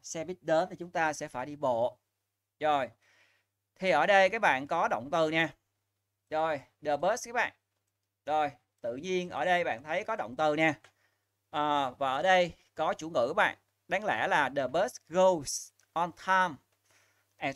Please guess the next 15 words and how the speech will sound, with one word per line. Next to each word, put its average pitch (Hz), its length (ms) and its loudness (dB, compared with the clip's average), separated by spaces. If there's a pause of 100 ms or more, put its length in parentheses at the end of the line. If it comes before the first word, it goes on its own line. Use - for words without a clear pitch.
once, 180 380 0 (440)
early 180 560 2 (280)
hoặc - 280 -12
là 127 60 -10
there. 165 340 0 (640)
Rồi, 135 320 0 (760)
giờ 151 200 0
đây 180 420 4
chúng 185 160 -10
ta 180 240 2
phải 127 300 -6
đi 180 140 -6
bộ 123 340 -2
các 175 60 -4
bạn. 190 180 0